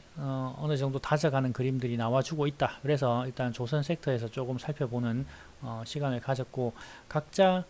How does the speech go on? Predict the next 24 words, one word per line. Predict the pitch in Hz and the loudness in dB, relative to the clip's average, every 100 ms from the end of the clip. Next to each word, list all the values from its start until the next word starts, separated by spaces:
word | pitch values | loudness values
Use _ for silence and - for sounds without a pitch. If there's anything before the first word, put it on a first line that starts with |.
| - - - 139 | -12 -20 -18 -10
어, | 127 123 120 | -6 -6 -4
선호하는 | 151 175 - 190 165 151 147 131 | -2 0 2 2 2 0 -2 -2
뭐 | 123 117 117 | 0 -2 -6
스타일이 | - 180 165 135 | -4 0 2 0
다 | 131 | -4
있죠. | 135 - 110 | -4 -2 -2
대형주 | - 117 131 127 139 135 131 | 0 0 2 0 0 0 -2
선호, | 120 117 | -2 -2
뭐 | 110 107 | -2 -4
중형주 | - 127 127 127 120 123 | -4 -2 0 0 0 -4
선호 | 117 113 110 107 - - - | -4 -4 -4 -6 -14 -18 -8
또는 | 131 123 | -4 -4
수급 | - 180 160 | -2 -2 -2
선호, | - 117 120 110 | -2 -2 -2 -2
차트 | - - 139 | -4 -2 -2
선호 | - 117 113 | -2 -2 -2
뭐 | 107 110 113 | -2 -4 -4
이런 | 139 135 120 | -4 -4 -2
여러 | 120 131 | 0 2
가지가 | 151 143 120 | 2 2 0
있죠. | 120 117 | -2 -4
그래서 | 117 113 110 - - - - | -2 -2 -4 -10 -18 -20 -20
선호하는 | - 160 180 175 196 196 | -6 0 2 2 2 0
순대로, | - 151 151 156 156 151 165 123 120 | 0 -2 0 -2 -2 0 2 2 2